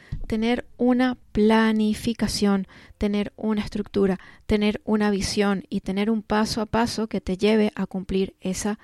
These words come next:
visión. Y muchas de las agentes de transformación con las que trabajo, cuando les planteo esto, pues, eh, sienten una gran resistencia hacia esa creación de esa estructura, hacia esa planificación.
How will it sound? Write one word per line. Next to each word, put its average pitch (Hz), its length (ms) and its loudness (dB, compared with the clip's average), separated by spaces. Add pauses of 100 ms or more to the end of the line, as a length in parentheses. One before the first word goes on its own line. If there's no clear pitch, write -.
(380)
visión. 190 600 0 (920)
Y 233 340 6
muchas 311 400 0
de 311 60 2
las 254 180 0
agentes 240 280 2
de 247 60 4
transformación 214 640 -2
con 214 140 -2
las 208 100 -6
que 196 120 -4
trabajo, 226 380 2
cuando 196 220 -4
les 196 160 -2
planteo 220 440 0
esto, 233 320 0 (1400)
pues, 220 400 6
eh, 202 380 0 (180)
sienten 294 400 0
una 277 140 6
gran 226 200 4
resistencia 254 800 0 (480)
hacia 233 320 4
esa - 260 0
creación 226 460 0
de 233 60 2
esa 226 140 -6
estructura, 220 680 2
hacia 202 260 -4
esa 202 200 -4
planificación. 208 920 0